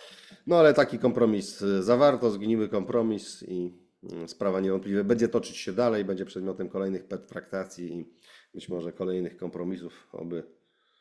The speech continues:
mniej zgniłych przynajmniej, a najlepiej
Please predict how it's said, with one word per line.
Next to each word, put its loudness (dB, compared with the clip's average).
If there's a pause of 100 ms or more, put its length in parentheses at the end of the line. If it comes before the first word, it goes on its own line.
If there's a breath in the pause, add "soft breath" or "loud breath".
(760)
mniej 4
zgniłych 2
przynajmniej, 0
a -4
najlepiej -8